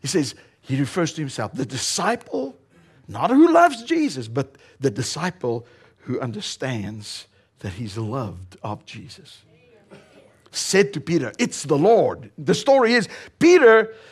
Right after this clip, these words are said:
you know, most people take off their clothes and dive into the water and swims. Peter puts on his clothes and dives into the water and swims. And he gets to, he gets to where Jesus is.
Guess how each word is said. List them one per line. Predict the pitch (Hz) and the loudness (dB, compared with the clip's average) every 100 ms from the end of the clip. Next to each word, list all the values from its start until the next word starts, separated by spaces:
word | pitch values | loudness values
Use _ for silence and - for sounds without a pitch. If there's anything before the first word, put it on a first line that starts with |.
| _ | _
you | 453 | 2
know, | 349 | 4
most | 330 403 - | 4 2 2
people | 311 269 | 2 4
take | 254 226 | 4 4
off | 269 277 | 4 4
their | 226 | 4
clothes | - 180 170 180 190 - - | 6 6 8 4 0 -6 -2
and | 180 | 6
dive | 180 175 | 8 8
into | 175 156 160 | 4 0 0
the | 147 | 2
water | 139 135 135 | 2 2 0
and | 123 | -2
swims. | - 254 110 - | -4 -6 -8 2
Peter | 285 339 | 6 6
puts | 247 233 - - | 4 -2 -2 2
on | 302 359 285 | 6 6 6
his | 180 127 - | 2 0 -2
clothes | 127 92 - 180 - - - | -4 -2 -6 -10 -14 -20 -4
and | 208 190 | 0 6
dives | 175 151 127 | 8 6 2
into | 135 139 | -4 -6
the | 117 | -4
water | 117 110 104 | -4 -4 -4
and | 95 | -6
swims. | - 131 82 - - _ _ _ _ _ - - | -8 -8 -8 -14 -20 _ _ _ _ _ -12 2
And | 208 | 2
he | 170 | 4
gets | 247 254 - | 2 2 -2
to, | 190 - | -6 -2
he | - 196 | -2 0
gets | 151 - - | 0 -2 -4
to | 233 | 2
where | 220 | 2
Jesus | 165 196 220 196 165 | 2 -2 -6 -8 -2
is. | 226 151 | 0 -2